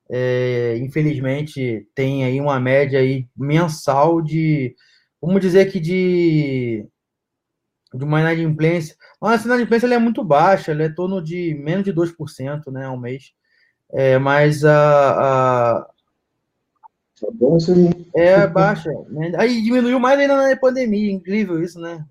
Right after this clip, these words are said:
Speaker 1: Engraçado. A gente também lançou
Speaker 2: Hum.
Speaker 1: pagamento de cartão de crédito, um monte de coisa, aí isso facilitou pra caramba pro cliente. Mas, ah, a gente tem sim,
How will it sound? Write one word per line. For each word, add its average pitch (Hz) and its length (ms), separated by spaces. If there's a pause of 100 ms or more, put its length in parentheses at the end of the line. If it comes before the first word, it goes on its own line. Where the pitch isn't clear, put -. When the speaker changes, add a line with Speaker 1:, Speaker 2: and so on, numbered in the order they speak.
Speaker 1:
Engraçado. 156 580 (560)
A 156 40
gente 160 200
também 185 200
lançou 170 260
Speaker 2:
Hum. - 20
Speaker 1:
pagamento 165 320
de 160 60
cartão 156 220
de 131 100
crédito, 139 560
um 147 40
monte 160 140
de 143 100
coisa, 165 340
aí 196 200
isso 175 160
facilitou 175 420
pra 180 100
caramba 160 380
pro 156 100
cliente. 147 480 (440)
Mas, 170 540 (720)
ah, 175 720 (960)
a - 60
gente 196 240
tem 240 160
sim, 196 380